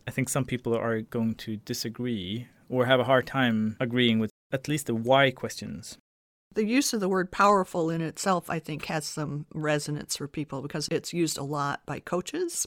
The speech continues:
Speaker 2: when they talk about asking powerful questions. So,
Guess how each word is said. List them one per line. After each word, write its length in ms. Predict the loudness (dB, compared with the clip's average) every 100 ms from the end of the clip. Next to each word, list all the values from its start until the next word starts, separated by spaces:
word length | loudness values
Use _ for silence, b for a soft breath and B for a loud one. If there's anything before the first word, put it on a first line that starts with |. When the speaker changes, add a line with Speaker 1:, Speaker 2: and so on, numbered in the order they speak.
| -6
Speaker 2:
when 160 | -8 -6
they 80 |
talk 240 | -6 -8 -8
about 180 | -8 -8
asking 440 | -8 -8 -8 -12
powerful 640 | -10 -8 -8 -8 -12 -16
questions. 840 | -14 -12 -12 -12 -16 -18 -20 -16 -16 -14 -8
So, 580 | -2 0 0 0 -2